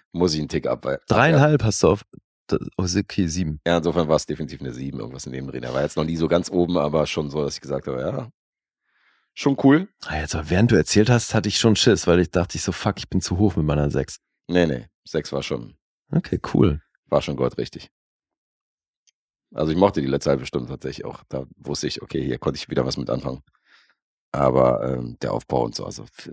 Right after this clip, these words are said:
Speaker 1: äh, einfach auch viele Sachen, die mich stören.
Speaker 2: Ey, wie geil Lachs die hier auch mit Deutsch, Holländisch und sowas umgehen,
Speaker 1: Was war
Speaker 2: ne?
Speaker 1: das denn, Alter?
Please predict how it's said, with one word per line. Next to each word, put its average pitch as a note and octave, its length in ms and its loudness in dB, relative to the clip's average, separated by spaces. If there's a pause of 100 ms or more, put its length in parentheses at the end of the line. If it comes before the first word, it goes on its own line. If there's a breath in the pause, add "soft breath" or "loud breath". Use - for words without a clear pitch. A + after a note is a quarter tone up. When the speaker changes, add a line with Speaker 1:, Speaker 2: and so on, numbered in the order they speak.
(140)
Speaker 1:
äh, - 180 -16 (540)
einfach E2 220 2
auch D#2 100 6
viele F#2 240 4
Sachen, D2 240 2
die C2+ 80 -6
mich C#2 160 -6
stören. C2 280 -6 (360 loud breath)
Speaker 2:
Ey, F2 160 2
wie F2 100 4
geil G#2 400 4 (100)
Lachs - 480 2
die - 140 0
hier G#2 320 4
auch - 280 2
mit F#2+ 420 4 (120)
Deutsch, F2 440 4
Holländisch G#2+ 560 4
und G2+ 140 2
sowas E2 300 4
umgehen, E2 380 2
Speaker 1:
Was C#2 140 2
war D#2 60 4
Speaker 2:
ne? D2+ 40 6
Speaker 1:
das F#2 160 -2
denn, C2+ 180 -6
Alter? C2+ 320 -12